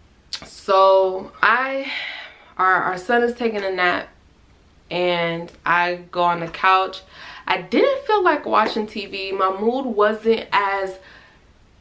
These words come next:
like, happy-go-lucky as it was before. As I mentioned in my welcome back video, that, um, I kinda was kinda going through it, so my mood was always in and out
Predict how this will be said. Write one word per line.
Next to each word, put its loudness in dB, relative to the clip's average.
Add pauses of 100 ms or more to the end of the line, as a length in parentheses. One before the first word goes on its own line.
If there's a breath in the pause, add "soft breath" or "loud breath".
like, 0
happy-go-lucky -2
as 0
it -2
was -2
before. 0
As 2
I -6
mentioned -2
in -6
my -4
welcome -10
back -12
video, -2 (240 loud breath)
that, 0 (200)
um, -2
I -8
kinda 2
was -2
kinda -4
going 0
through -4
it, -2
so -6
my 0
mood 2
was -6
always -2
in -4
and -2
out 2